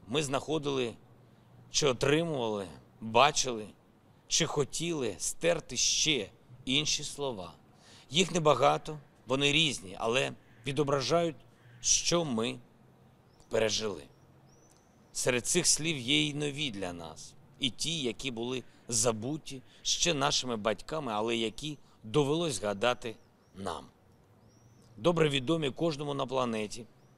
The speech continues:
і ті, які усім людям доводиться із жахом запам'ятовувати. Болючі слова, і ті, які дійсно дають нам надію. Усі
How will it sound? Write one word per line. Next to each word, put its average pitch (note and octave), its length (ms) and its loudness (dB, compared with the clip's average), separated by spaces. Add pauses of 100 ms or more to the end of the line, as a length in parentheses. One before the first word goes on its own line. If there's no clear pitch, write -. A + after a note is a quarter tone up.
(360)
і B2 120 -4
ті, E3+ 280 -2
які C3 380 0
усім C3 380 -4
людям A#2+ 400 -6 (220)
доводиться A#2+ 680 -4 (320)
із C3+ 80 -8
жахом D3 600 -2 (520)
запам'ятовувати. A2+ 1080 0 (520)
Болючі A#2+ 520 0
слова, F2+ 380 -10 (400)
і B2+ 100 -2
ті, D3+ 220 -4
які A#2+ 260 -2
дійсно D3+ 500 -6 (340)
дають A2 480 -2
нам F#2+ 260 -2 (400)
надію. F#2 520 -6 (840)
Усі B2 520 2